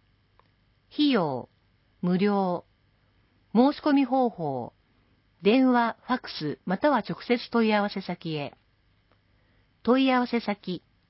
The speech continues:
働くざま。電話、二零四の七六二四、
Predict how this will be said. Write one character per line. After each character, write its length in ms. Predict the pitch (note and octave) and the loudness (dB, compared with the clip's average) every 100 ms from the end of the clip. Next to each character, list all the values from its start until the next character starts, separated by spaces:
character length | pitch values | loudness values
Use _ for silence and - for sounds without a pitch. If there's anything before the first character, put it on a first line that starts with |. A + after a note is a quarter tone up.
| _ _ _ | _ _ _
働 480 | - G3+ C4+ D4+ D4+ - | -10 0 2 2 -2 -6
く 80 | D#3 | -4
ざ 180 | F3 | -2
ま。 220 | E3 B2+ - _ _ _ _ _ _ _ - | -4 -6 -10 _ _ _ _ _ _ _ -2
電 300 | G3+ G#3 F#3+ | 0 2 2
話、 260 | F#3 F3 _ _ _ | 0 -2 _ _ _
二 300 | G3+ B3+ D4+ | 2 4 4
零 260 | D4+ D4 B3 | 2 2 2
四 300 | F#3 F3 D3+ | 0 -2 -4
の 240 | C#3 C3 - | -6 -8 -6
七 240 | E3+ A3+ | 0 2
六 260 | C4 D4 F3 | 2 0 -2
二 320 | D#3+ F3 E3+ | -4 -4 -4
四、 300 | E3 C#3+ B2 | -4 -6 -10